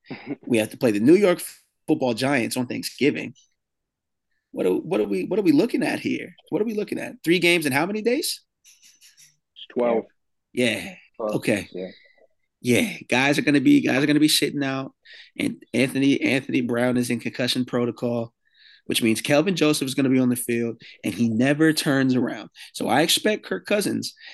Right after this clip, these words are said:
Speaker 2: and Justin Jefferson to go off. If Christian Watson, if Christian Watson can get three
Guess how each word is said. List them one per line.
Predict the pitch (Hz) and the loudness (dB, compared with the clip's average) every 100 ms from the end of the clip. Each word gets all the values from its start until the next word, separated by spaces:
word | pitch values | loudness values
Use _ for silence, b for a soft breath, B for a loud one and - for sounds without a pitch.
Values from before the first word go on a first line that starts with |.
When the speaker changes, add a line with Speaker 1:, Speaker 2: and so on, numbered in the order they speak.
| B | B
Speaker 2:
and | - 87 | -8 -4
Justin | - 127 135 - 151 | 0 2 2 2 2
Jefferson | 147 147 143 139 123 123 123 | 2 0 0 0 0 -2 -4
to | - | -8
go | - 113 117 | -4 0 0
off. | - - - | -2 -6 -12
If | - 196 | -12 -6
Christian | - 202 247 202 | -2 0 2 2
Watson, | 180 226 320 330 339 - _ _ _ _ _ _ _ _ _ _ _ _ | 2 -2 -2 -4 -6 -10 _ _ _ _ _ _ _ _ _ _ _ _
if | 143 127 | -4 -2
Christian | - 269 - 147 | 0 2 4 2
Watson | 120 220 370 - 427 | 2 0 0 -2 -4
can | 392 | 0
get | 440 453 | 0 0
three | 453 | -2